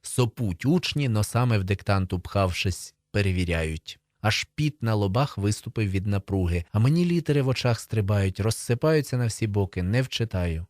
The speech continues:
не можу. От уже вихопився з-за парти Карафолька, поніс.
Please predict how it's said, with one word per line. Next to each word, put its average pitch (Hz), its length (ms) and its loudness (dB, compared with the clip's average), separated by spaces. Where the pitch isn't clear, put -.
не 98 180 2
можу. 82 420 0
От 175 200 4
уже 151 200 4
вихопився 139 640 2
з-за 117 200 0
парти 120 340 2
Карафолька, 143 720 2
поніс. 127 640 0